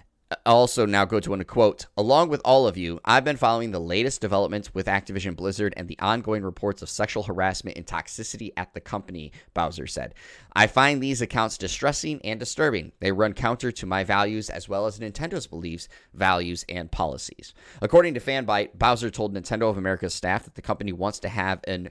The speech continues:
quote, "open and inclusive workplace where all are welcome," uh, end quote. The executives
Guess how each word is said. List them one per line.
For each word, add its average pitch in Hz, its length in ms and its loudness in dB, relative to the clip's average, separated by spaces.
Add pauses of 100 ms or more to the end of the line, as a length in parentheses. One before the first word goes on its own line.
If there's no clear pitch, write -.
(140)
quote, 101 400 0 (120)
"open 208 400 0
and 110 140 -2
inclusive 135 640 -4
workplace 104 500 0
where - 100 -8 (100)
all 95 260 2
are 135 120 2
welcome," 135 460 2 (540)
uh, 95 220 6
end 90 180 -4
quote. - 280 -4
The 92 100 -6
executives 107 480 2